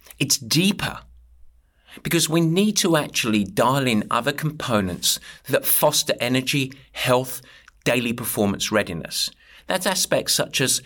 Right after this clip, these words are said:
sleep and sleep quality, habits in eating, hydration,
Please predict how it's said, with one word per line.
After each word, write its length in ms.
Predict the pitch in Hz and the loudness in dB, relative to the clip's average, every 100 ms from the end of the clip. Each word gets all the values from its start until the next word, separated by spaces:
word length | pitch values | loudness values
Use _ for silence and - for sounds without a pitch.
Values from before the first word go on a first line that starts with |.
| - | -8
sleep 500 | - - 139 143 143 | 0 2 4 0 0
and 120 | 139 | 0
sleep 320 | 117 127 120 120 | 2 2 0 -4
quality, 640 | - 127 117 - - - - _ _ _ - | 0 0 2 -2 -6 -10 -20 _ _ _ -8
habits 440 | - 151 - - - | -2 0 -2 0 2
in 220 | 123 123 127 | 2 0 2
eating, 500 | 139 135 - - - - - | 4 2 -2 -6 -14 -20 -8
hydration, 840 | - 139 135 139 139 139 - 78 | 0 0 0 2 2 2 0 -2